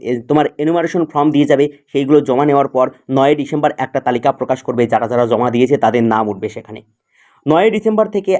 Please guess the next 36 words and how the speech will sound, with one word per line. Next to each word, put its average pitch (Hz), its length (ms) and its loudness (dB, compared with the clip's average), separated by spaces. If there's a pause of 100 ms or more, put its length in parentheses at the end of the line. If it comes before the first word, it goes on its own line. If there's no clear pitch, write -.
(100)
আটই 139 280 -2
জানুয়ারি 156 320 0
পর্যন্ত 151 420 -2 (100)
খসড়া 135 340 -2
তালিকা 127 320 -2
নিয়ে 139 160 4
অভিযোগ 135 440 -2
করা 123 180 0
যাবে। 113 220 0
যাদের 117 220 2
নাম 123 240 0
উঠবে 120 260 -2
না, 123 180 0 (160)
তারা 127 180 -2
ডকুমেন্টস 120 440 -4
নিয়ে 117 220 -2
গিয়ে 110 260 0
সেখানে 117 300 -2
বলবে, 110 300 2
"আমার 113 200 0
নাম 113 180 -2
কেন 107 180 -2
ওঠেনি, 107 360 -2
আমি, 107 300 -4 (300)
উম, 110 260 2
এগুলো 120 260 2
সবই 117 320 -2 (160)
আমার 117 220 -2
নাগরিকত্বের 110 540 -4
দাবি 113 220 -2
রয়েছে।" 107 380 0 (240)
তো 175 100 2
তারা 160 220 2
সেখানে 147 300 -2
যেতে 147 180 -2
পারবে। - 280 -14